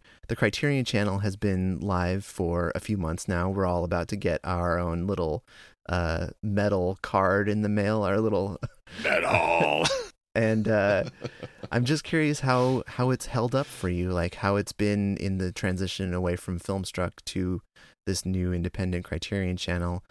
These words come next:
Speaker 1: Um, you know, are, are the technical difficulties,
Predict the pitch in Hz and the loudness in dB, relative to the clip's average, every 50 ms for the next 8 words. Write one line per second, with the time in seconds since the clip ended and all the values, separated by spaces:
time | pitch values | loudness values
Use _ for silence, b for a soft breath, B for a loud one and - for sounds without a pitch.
0 | b b _ _ _ _ _ - 95 90 87 82 85 85 82 139 - - _ _ | b b _ _ _ _ _ -2 0 0 0 0 -2 -2 -4 -6 -8 -12 _ _
1 | _ _ _ _ _ _ _ _ _ - - 101 90 87 87 87 80 78 - - | _ _ _ _ _ _ _ _ _ -4 -2 -2 0 0 0 0 -2 -4 -8 -12
2 | _ _ - - _ _ _ _ _ _ _ _ _ - - - - - - 113 | _ _ -20 -20 _ _ _ _ _ _ _ _ _ -8 -8 -8 -6 -4 -2 -2
3 | 110 95 101 90 - - 202 - - 104 - 101 101 - 101 - - 95 - - | -2 0 -2 -2 -2 -4 -4 -4 -4 -6 -6 -4 -4 -2 -4 -4 -6 -6 -6 -6
4 | 95 - - 101 101 95 92 92 92 - - | -6 -4 -4 -2 -2 -2 -2 -2 -4 -8 -10